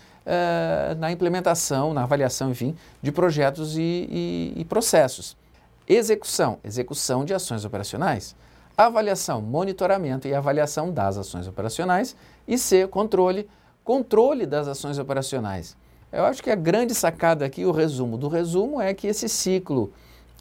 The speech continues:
é, P E A C, é, pode ser aplicado a, a, a, a várias etapas e a vários níveis e instâncias da gestão pública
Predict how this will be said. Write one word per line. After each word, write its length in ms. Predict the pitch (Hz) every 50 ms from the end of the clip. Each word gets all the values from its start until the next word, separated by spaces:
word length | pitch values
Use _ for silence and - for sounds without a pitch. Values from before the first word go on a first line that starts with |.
| - -
é, 380 | 117 117 113 110 107 101 98 - -
P 280 | - 185 180 151 131 120
E 60 | 123
A 100 | 131 147
C, 420 | - - - - 160 165 190 202 - - _ - _ _ _ _ _ _ -
é, 160 | 139 135 147
pode 320 | 147 - 156 156 160 160
ser 180 | 165 - - 170
aplicado 540 | 170 165 208 220 214 - 156 147 156 165 208
a, 80 | 220 214 -
a, 680 | - 170 160 - - 120 113 - - - 107 110 98
a, 60 | 90 - - _ _ -
a 100 | - 143
várias 520 | 139 113 110 135 156 185 170 147 123 117
etapas 640 | 120 113 - - 113 120 127 131 - 120 113 107 110
e 80 | 113 107
a 80 | 107
vários 340 | 101 117 123 143 139 123 113
níveis 500 | 113 117 131 156 170 160 135 113 104 104
e 40 | 104
instâncias 580 | 107 113 107 - - 120 117 117 120 - 120
da 120 | 131 131 131
gestão 340 | 139 165 180 - - 170 190
pública 480 | - 254 214 175 120 82 - - 101